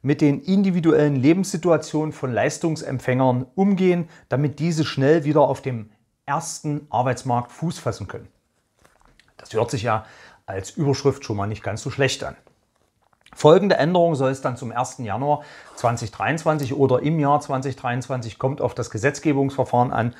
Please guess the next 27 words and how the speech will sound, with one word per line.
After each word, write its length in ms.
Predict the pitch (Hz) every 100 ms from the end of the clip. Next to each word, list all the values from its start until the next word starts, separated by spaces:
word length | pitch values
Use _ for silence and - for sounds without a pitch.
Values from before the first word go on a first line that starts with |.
| - - - -
dann 220 | 113 135
geben. 320 | 120 110 87 - _ _ _ _ _ _ _ _
In 140 | 165 160
den 120 | 147
ersten 400 | 185 233 - 214
zwei 240 | - 190
Jahren 520 | 185 180 190 190 160 -
ab 160 | 165 -
Bezug 340 | 135 180 160
des 160 | 139 -
Bürgergeldes 680 | 170 196 170 170 170 160
sollen 200 | 160 151
die 60 | 147
Betroffenen 600 | 127 - 165 170 185 180
in 200 | 156 160
ihren 280 | 151 135 110
Wohnungen 420 | 139 175 156 113
bleiben 500 | 107 110 120 113 -
können. 500 | 131 185 214 220 220 _ _ - _ _ _
Damit, 580 | 117 151 175 - - - _ _ _ _ _
damit 300 | - 135 170
ist 120 | - -
klar, 320 | 147 160 139
es 120 | -
soll 180 | 139 147
keine 380 | 147 123 143 139
Angemessenheitsprüfung 1300 | 160 160 143 139 147 131 - - 147 143 147 139